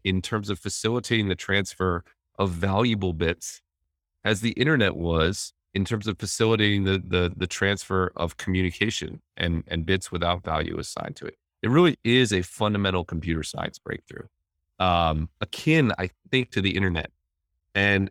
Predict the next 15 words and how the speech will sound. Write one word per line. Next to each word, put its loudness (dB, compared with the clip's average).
and 2
as 2
a 0
result, 2
it's 0
going 4
to -2
finally 2
enable 2
us -2
to -4
rewire 0
the -8
back -12
end. -20